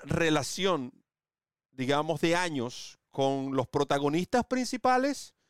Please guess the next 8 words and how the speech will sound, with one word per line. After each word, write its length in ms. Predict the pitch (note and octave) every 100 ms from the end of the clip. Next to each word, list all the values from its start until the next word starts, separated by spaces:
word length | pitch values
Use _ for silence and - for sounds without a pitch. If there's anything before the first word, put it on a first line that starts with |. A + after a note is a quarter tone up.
| _ _ _ -
Hay 340 | C#3 D3+ E3+
ese, 600 | F3+ - - F#3 F3+ E3+ -
esa 280 | D3+ C#3+ G#3
alegría, 600 | F#3+ F3+ F#3 G#3+ D#3 G2
vamos 320 | A#2 C#3+ E3
a 60 | C3+
decir, 360 | A2+ C3+ F#3
por, 400 | F#3 E3 B2+ A2+